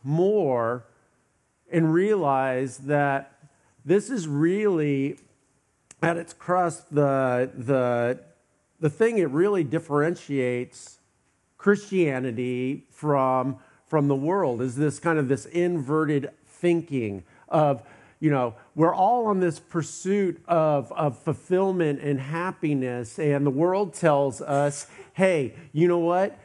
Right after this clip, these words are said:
This is how you're happy." I had a great conversation about this just the other day, just how I used to buy into this, you know,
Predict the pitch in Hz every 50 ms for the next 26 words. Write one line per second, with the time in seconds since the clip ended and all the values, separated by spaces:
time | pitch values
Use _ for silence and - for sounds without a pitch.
0 | - - - _ _ - 147 185 208 190 226 190 160 185 185 165 160 160 160 156
1 | 151 147 147 135 127 143 151 135 135 127 - - 113 107 110 117 135 139 127 107
2 | 110 131 131 127 - 123 127 123 117 107 156 170 156 - 127 120 117 110 107 120
3 | 117 107 - 135 120 107 - 135 123 120 113 117 117 120 156 160 143 127 117 113
4 | 117 131 110 107 - 139 123 120 120 127 131 131 151 147 - - 120 104 117 113
5 | 117 120 135 156 160 147 113 113 120 113 107 - - 147 135 127 120 120 123